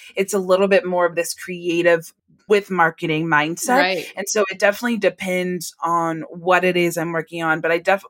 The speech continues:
Speaker 1: I think there has to be a twofold. Like,
Speaker 2: Yeah.
Speaker 1: you're not just going into the creative process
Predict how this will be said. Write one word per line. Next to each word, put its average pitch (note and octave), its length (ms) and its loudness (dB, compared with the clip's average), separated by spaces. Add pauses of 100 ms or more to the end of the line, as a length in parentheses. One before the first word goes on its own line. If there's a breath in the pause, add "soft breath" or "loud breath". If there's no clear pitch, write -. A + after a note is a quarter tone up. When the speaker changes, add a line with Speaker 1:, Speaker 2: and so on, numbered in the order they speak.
Speaker 1:
I G3 120 0
think A3 280 -8
there F3 160 2
has E3 320 2
to F#3 80 -12
be E3 220 -4
a C#3+ 60 -2
twofold. C#3+ 640 -2 (300 loud breath)
Like, E3+ 100 0
Speaker 2:
Yeah. D#3+ 120 0
Speaker 1:
you're G#3+ 120 4
not A3+ 240 2
just F#3+ 240 -6
going F3+ 340 2
into F3+ 300 -2
the F3 80 -4
creative D#3+ 400 -4
process D#3+ 540 2